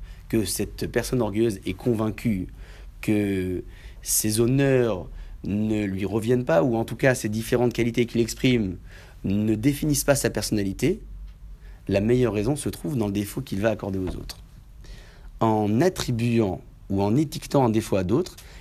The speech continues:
il démontre finalement être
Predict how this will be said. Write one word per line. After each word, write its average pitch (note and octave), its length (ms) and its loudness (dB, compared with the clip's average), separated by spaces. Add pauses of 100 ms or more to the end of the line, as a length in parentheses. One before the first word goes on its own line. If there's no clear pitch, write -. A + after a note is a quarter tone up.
il B2+ 160 4
démontre E3+ 360 2
finalement B2+ 680 2 (1160)
être D#3+ 400 2